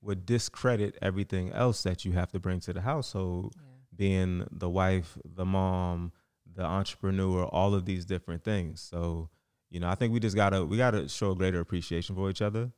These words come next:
Speaker 2: Yes.
Speaker 1: Just in general as people, and get out of this world where you gotta divide everything down
Speaker 2: The
Speaker 1: the middle.
Speaker 2: Yeah, and there, there shouldn't be any gender roles in the house.
Speaker 1: Nah.
Speaker 2: I mean, and granted, you know, not, not too many out in the world either, but that I don't think that there's anything,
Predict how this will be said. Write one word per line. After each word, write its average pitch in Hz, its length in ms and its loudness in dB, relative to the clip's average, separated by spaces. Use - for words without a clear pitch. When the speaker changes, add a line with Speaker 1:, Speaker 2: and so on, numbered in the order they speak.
Speaker 2:
Yes. 147 400 -14
Speaker 1:
Just 92 180 -4
in 85 120 -2
general 101 340 2
as 92 180 0
people, 127 480 0
and 87 340 0
get 98 160 2
out 101 160 6
of 92 80 0
this 87 160 -2
world 92 440 0
where 87 500 -2
you 85 140 -10
gotta 87 200 -2
divide 85 380 -2
everything 82 300 -4
down 90 100 2
Speaker 2:
The - 60 0
Speaker 1:
the 76 60 -4
middle. 76 280 -4
Speaker 2:
Yeah, 180 200 -4
and 175 200 -4
there, 214 220 -2
there 180 260 -4
shouldn't 180 380 -4
be 165 240 -2
any 151 180 -4
gender 147 300 -4
roles 139 320 -6
in 131 140 -8
the 139 60 -6
house. - 440 -14
Speaker 1:
Nah. 95 280 -4
Speaker 2:
I 160 100 -6
mean, 156 140 -8
and 165 220 -2
granted, 175 420 0
you 160 140 -4
know, 151 160 -6
not, 170 340 -4
not 196 220 -6
too - 100 -10
many 185 260 -8
out 156 140 -8
in 151 60 -10
the 151 80 -10
world 147 320 -8
either, 143 220 -8
but 143 220 -8
that 135 160 -6
I 160 100 -2
don't 180 220 -4
think 175 200 -6
that 165 180 -4
there's 156 280 -4
anything, 156 680 -6